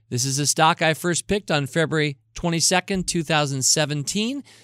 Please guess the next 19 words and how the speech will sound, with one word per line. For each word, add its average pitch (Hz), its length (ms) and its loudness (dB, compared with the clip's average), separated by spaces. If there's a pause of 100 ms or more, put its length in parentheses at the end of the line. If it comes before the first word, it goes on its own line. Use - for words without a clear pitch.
(100)
so - 140 -8
that's 131 240 -4
about 127 260 -4
two 151 180 -4
and 139 100 -2
a 131 40 -2
half 143 320 -2
years 160 220 -2
ago. 202 280 -2 (460)
It 139 160 -4
was 151 220 0
at 151 180 0 (300)
thirty-four 185 560 2
dollars 160 360 2
and 147 140 -2
thirty 156 240 -2
cents 147 320 -2
then. 170 300 -2
Today, 208 400 -2